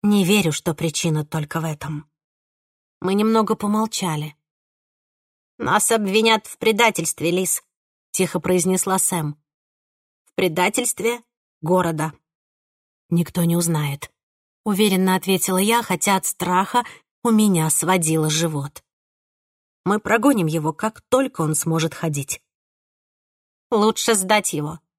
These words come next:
Жизнь мы ему, может, и спасли, но его должны судить по закону.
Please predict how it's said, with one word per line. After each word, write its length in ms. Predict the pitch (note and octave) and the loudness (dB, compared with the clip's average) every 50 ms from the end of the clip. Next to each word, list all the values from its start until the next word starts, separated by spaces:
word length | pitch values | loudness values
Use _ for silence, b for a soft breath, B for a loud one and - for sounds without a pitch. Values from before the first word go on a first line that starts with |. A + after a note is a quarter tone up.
| _ _ _ _ _ _ _ _ _ _ _ _ _ _ _ _ - | _ _ _ _ _ _ _ _ _ _ _ _ _ _ _ _ -6
Жизнь 840 | G3+ G3+ G3 G3+ A3+ B3 C4 C#4 C4 B3+ C4 B3 A#3+ A#3+ A#3 A3+ - _ | -4 -2 2 2 4 4 4 4 4 2 2 2 2 2 0 -2 -4 _
мы 240 | - A3+ A3+ A#3 A#3 | -4 0 2 2 4
ему, 260 | A#3 A3+ A3+ A3+ A3 | 4 4 4 4 4
может, 400 | A3 A3+ A3 A3 G#3 G#3+ G3+ - | 4 4 4 4 2 0 -2 -2
и 60 | - A3 | -2 -2
спасли, 720 | - - - G3+ G#3+ - - C4+ C4+ D4 C#4 F#3+ C#3 - _ _ _ _ _ _ _ _ _ _ _ - | -2 0 0 0 0 2 0 2 2 2 2 2 -2 -6 _ _ _ _ _ _ _ _ _ _ _ -4
но 100 | - F3 | 0 2
его 280 | F#3+ G3 G3 G3+ G#3+ | 2 4 4 4 4
должны 440 | G3+ F#3+ G3 G3+ G3 E3 G3 G#3+ G#3 | 4 4 4 4 4 2 2 2 2
судить 520 | F#3 - - G3+ E3+ F3 G3 F3 - - | 2 0 -2 -2 0 2 0 0 0 -4
по 80 | - F#3+ | -4 -2
закону. 560 | F3 F#3+ G3 F#3 - G#3 F#3+ F3 D#3+ D3 - | 0 0 0 0 0 0 0 0 -2 -4 -8